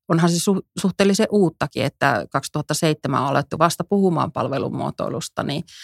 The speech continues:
niin tuota, mutta että jos ajattelee palvelumuotoilua, niin se on teht-, siinä on ne menetelmät semmoisia, että niitä on helppo lähestyä, oli sulla oma tausta mikä tahansa. Elikkä markkinoinnin taustalla,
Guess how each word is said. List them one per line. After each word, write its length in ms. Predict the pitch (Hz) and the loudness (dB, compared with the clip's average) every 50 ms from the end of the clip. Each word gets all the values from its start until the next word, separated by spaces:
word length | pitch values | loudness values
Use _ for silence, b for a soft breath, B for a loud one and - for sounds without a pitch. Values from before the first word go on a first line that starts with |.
| B B B B B B B B _ | B B B B B B B B _
niin 240 | - 147 139 135 143 | -4 -2 -2 -2 0
tuota, 540 | 156 - 139 139 127 - 135 143 127 135 - | 0 0 0 0 2 2 4 4 4 2 2
mutta 260 | 110 151 165 165 - 165 | 2 2 0 2 2 0
että 280 | 160 - 170 160 - - | 2 4 2 2 2 0
jos 300 | - 90 180 170 - - | 0 0 0 0 0 2
ajattelee 440 | - 190 180 175 - - 170 160 156 | 2 4 4 4 4 2 4 4 4
palvelumuotoilua, 1000 | 156 - 165 165 165 156 151 147 143 147 147 151 151 143 - 147 143 139 139 139 139 | 4 4 4 4 4 4 2 0 0 0 0 0 0 0 0 0 0 2 2 2 0
niin 120 | 147 147 | 0 0
se 120 | - - | 0 0
on 80 | 175 147 - 165 | 0 0 2 0
teht-, 180 | 160 160 - _ _ - | 0 -2 -4 _ _ -4
siinä 160 | - 170 165 165 | -2 2 2 4
on 140 | 160 160 - | 2 2 2
ne 120 | - 170 175 | 2 2 4
menetelmät 580 | 180 180 180 165 156 - 147 139 139 127 - | 4 4 4 4 2 2 0 0 0 -2 -4
semmoisia, 360 | - - 147 139 143 - 139 | -4 -4 -4 -4 -2 -4 -4
että 160 | 139 - - 151 | -4 -2 -2 0
niitä 220 | 151 147 147 165 | 0 0 2 2
on 60 | 180 | 2
helppo 320 | 214 226 214 214 - - 185 | 4 4 2 2 2 4 4
lähestyä, 540 | 180 165 170 165 160 - - - 165 151 | 4 4 4 2 0 0 0 2 2 2
oli 160 | - 151 156 156 | 2 2 0 -2
sulla 240 | - 160 147 - | -2 -4 -4 -2
oma 260 | - 160 170 175 160 202 | 0 2 2 2 2 2
tausta 320 | - 135 135 - - - | 2 0 0 0 -4 -4
mikä 280 | 143 127 - - 139 139 | -4 -4 -2 -2 -4 -2
tahansa. 480 | - 143 147 156 - 147 170 - - - _ _ _ b b b b b b - | -2 -2 0 0 0 0 -2 -4 -8 -14 _ _ _ b b b b b b 0
Elikkä 460 | 156 147 147 143 - - 151 139 135 - | 2 2 2 2 2 2 2 2 2 0
markkinoinnin 760 | - 151 147 151 151 - - - 160 151 147 147 147 147 147 | 2 2 4 4 2 0 -2 0 0 2 2 2 0 0 0
taustalla, 760 | - 143 139 143 147 - - - 139 143 143 143 139 135 147 | 0 2 2 2 0 -2 -2 0 0 2 4 4 4 4 2